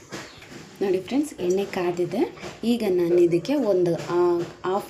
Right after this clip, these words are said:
ಟೇಬಲ್ ಸ್ಪೂನ್ ಆಗೋಷ್ಟು ಜೀರಿಗೆನ ಹಾಕ್ಕೋತಾ ಇದ್ದೀನಿ. ಹಾಗೆ ಇದಕ್ಕೆ ಒಂದು ಹತ್ತು ಎಸಳಾಗೋಷ್ಟು ಬೆಳ್ಳುಳ್ಳಿ, ಹಾಗೆ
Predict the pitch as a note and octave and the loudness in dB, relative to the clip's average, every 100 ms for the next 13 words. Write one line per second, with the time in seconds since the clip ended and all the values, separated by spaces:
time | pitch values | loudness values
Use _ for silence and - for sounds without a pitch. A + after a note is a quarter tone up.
0 | G#3 F#3+ F3 - F3 E3+ E3 E3+ C4 F#3+ | 0 2 0 -2 0 0 0 -2 -4 -2
1 | D#3 G3 E3 E3 D#3 E3+ D3 D3+ - - | 2 2 2 -2 -2 -2 -6 -2 4 6
2 | - D#3 C4 G4 - - - - - - | 6 2 -8 -10 -10 -12 -12 -20 -20 -12
3 | - - - G#3+ G3+ F#3 F3 E3 E3 - | -12 -12 -10 -6 -4 0 -2 -2 -8 -6
4 | C4+ G#3+ - F3+ F3 F#3+ F3+ F3+ F3 D#3+ | -4 -4 -6 -8 -4 0 0 2 0 0
5 | D#3 D3+ C4+ B3 F3 D#3+ D#3+ D#3 F3 F4+ | -4 -4 -4 0 2 2 2 2 2 0
6 | - - - - - - - - - - | -2 -2 -4 -4 -4 -8 -6 -6 -6 -6
7 | - - - G#3 G3 | -4 -4 -2 -2 0